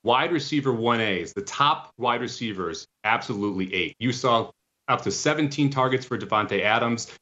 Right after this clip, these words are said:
Stefon Diggs had nine targets. You saw all of these guys get paid this summer, and those teams then decided to focus them in their offenses, and the prop market just had not caught up to it. I mean, you saw Cooper Kupp's prop was at seventy-nine and a half yards on that first Thursday night game.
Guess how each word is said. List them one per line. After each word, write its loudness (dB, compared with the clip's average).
Stefon 2
Diggs 2
had -2
nine 2
targets. 2
You -4
saw 4
all 4
of 0
these 0
guys -2
get -4
paid -4
this -2
summer, 2
and 4
those 4
teams 2
then 0
decided 0
to 0
focus 4
them 0
in 4
their 2
offenses, 0
and 4
the 4
prop 2
market 0
just -8
had -8
not 2
caught 2
up 2
to 0
it. 0
I 0
mean, 2
you 0
saw 2
Cooper 2
Kupp's -2
prop 0
was -4
at -8
seventy-nine 2
and 0
a -2
half -2
yards 4
on -2
that -2
first -2
Thursday 0
night 0
game. 2